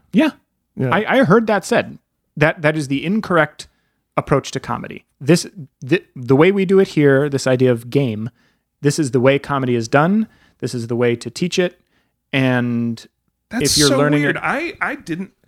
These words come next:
Speaker 2: I don't remember that, but that's, that sucks.
Speaker 1: They didn't, you know, it, it was almost like the, it was kind of tribalistic or diplomatic. They, they basically didn't recognize the existence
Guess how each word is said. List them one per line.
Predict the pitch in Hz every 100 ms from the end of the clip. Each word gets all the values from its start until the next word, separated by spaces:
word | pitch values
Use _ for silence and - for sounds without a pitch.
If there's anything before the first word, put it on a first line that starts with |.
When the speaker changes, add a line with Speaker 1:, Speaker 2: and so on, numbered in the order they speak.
| _ _ -
Speaker 2:
I | 185
don't | -
remember | 196 196 320 165
that, | 110 101
but | 131 120 -
that's, | - 156 - - -
that | - -
sucks. | - 131 - - _ _ -
Speaker 1:
They | 208
didn't, | 254 233 233 190
you |
know, | 185 139
it, | 180 190
it |
was | 185 180
almost | 220 196 170
like | 156
the, | 151 151 170
it | 175
was | 190 202 156 - - _ _ _ _ _ _ _ _ _ _ -
kind | 147
of | 135 - _
tribalistic | - 139 135 131 - 147 139
or |
diplomatic. | 135 123 120 135 131 -
They, | 143
they | 147 151
basically | 135 143 156 151
didn't | 143 139 123
recognize | 127 139 143 131 123 120 117
the | 117 120
existence | 120 113 127 - 113 104 -